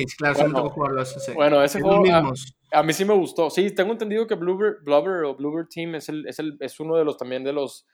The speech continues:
Speaker 2: de los que hicieron ese juego. Y, y ese juego a mí sí me gustó, güey. Está chido el, el, como el, la ambientación que le dieron y, y todo así como el, el juego en sí me gustó.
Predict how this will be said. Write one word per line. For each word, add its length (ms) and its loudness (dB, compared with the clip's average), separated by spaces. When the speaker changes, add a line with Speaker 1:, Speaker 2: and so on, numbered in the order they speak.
Speaker 2:
de 100 -4
los 140 -8
que 80 -8
hicieron 400 -4
ese 160 -12
juego. 500 0
Y, 380 -6
y 360 -2
ese 160 -4
juego 160 6
a 20 10
mí 80 -4
sí 80 -6
me 100 -2
gustó, 320 0
güey. 160 -2
Está 220 -6
chido 240 -2
el, 140 -4
el, 160 -6
como 180 -6
el, 300 -8
la 140 -6
ambientación 500 -8
que 100 -8
le 100 -4
dieron 440 -4
y, 240 -12
y 140 -10
todo 220 -2
así 160 -6
como 240 -10
el, 180 -12
el 100 -8
juego 240 -6
en 80 -12
sí 80 -14
me 80 -8
gustó. 420 -6